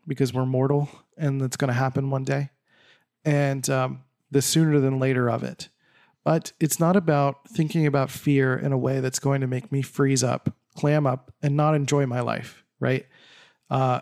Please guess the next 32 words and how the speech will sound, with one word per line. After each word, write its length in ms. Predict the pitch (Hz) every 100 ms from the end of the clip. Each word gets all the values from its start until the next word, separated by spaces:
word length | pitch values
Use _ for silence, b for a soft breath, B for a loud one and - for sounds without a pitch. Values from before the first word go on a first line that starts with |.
| -
'cause 160 | - 143
then 140 | 165
you 100 | 165
cling 640 | - - 196 131 131 135 -
and 120 | 151
you 60 | 151
become 300 | 160 175 175
clingy 540 | - 151 151 147 143
and 160 | 143 139
you 60 |
start 360 | 131 151 139 - _
being 220 | - 151 147
consumed 580 | 147 127 - 208 190
by 160 | 135 127
the 120 | 127
fear, 440 | - 135 127 131 135 B B B B _ -
and 420 | 151 147 143 - -
it 140 | 160 147
becomes 360 | 160 160 156
internal 720 | 143 143 - 180 139 131 135 - _ -
and 440 | 151 147 147 139
you 360 | 139 151 143 143
just 220 | 139 139
start 320 | - 151 147 -
acting 460 | 147 143 - 143 131
weird 280 | 135 131 127
to 120 | 131
your 100 | 123
partner, 480 | - 147 143 139 131
and 100 | 127
they're 120 | 127
like, 200 | 127